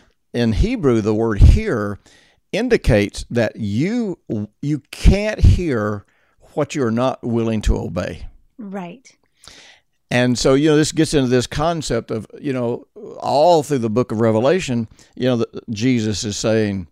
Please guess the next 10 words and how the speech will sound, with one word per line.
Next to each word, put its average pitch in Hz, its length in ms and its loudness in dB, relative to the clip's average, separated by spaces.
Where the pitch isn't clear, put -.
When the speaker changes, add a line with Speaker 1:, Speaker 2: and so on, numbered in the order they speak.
Speaker 1:
you 117 120 0
know, 98 100 0
through, 113 220 4
through - 260 -4
the 101 80 -6
Spirit 117 280 -4
of 101 60 -8
God, 139 240 0
he's 110 140 -4
saying, 113 280 0